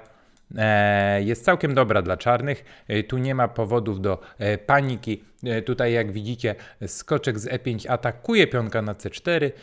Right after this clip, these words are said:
E, białe muszą stracić czas, żeby go jakoś obronić. Tu chyba najciekawsze jest B trzy, żeby za chwilę spróbować pionkiem na D cztery się ruszyć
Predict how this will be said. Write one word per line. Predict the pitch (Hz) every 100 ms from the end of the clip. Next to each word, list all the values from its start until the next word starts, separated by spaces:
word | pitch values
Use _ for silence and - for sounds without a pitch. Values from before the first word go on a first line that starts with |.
| - -
E, | 110
białe | 90 120 135 123 110
muszą | 120 139 131 117
stracić | - 113 101 104
czas, | - 190 160 113
żeby | 117 104
go | 104
jakoś | 104 104 -
obronić. | 107 139 165 139 107 -
Tu | 104
chyba | 123 117
najciekawsze | 113 104 113 - 131 - 113
jest | 101 85
B | 95
trzy, | - - 185 - - -
żeby | 101 110 110
za | 98 107
chwilę | - 156 120
spróbować | - - 113 104 95 -
pionkiem | - 107 95 95 90 - - -
na | 98 92
D | 87
cztery | 87 - 190 175
się | - 123
ruszyć | 110 95 98 -